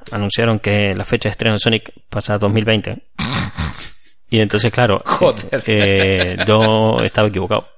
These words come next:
Speaker 2: Ay, Dios, es que acabo de ver otra vez una vez la imagen de Sonic y me cago en la puta, qué feo es.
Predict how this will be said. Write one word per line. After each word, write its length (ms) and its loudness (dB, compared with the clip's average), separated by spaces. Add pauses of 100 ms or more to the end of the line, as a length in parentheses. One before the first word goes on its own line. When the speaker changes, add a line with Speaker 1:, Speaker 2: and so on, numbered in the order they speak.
(240)
Speaker 2:
Ay, 160 -4
Dios, 220 -2
es 60 -10
que 80 -6
acabo 240 -2
de 160 -2
ver 260 2
otra 220 -2
vez 180 -6
una 140 -2
vez 180 -6
la 60 -2
imagen 380 -4
de 80 -8
Sonic 340 -6
y 60 -6
me 80 -6
cago 200 -4
en 100 -12
la 120 -6
puta, 340 0
qué 160 -6
feo 420 -2
es. 460 -2